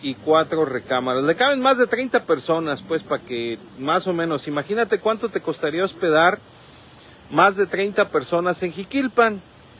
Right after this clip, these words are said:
Pues bueno, ahí puedes hacer tu fiesta sin problema, sin ningún problema.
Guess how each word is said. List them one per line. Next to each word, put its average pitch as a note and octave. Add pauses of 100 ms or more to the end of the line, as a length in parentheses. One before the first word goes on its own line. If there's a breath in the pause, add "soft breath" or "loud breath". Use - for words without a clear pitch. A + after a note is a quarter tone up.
(460)
Pues C3+
bueno, F#3
ahí D#3
puedes F#3
hacer E3
tu E3
fiesta A#3
sin G#3+
problema, C3+
sin F#3
ningún D3
problema. B2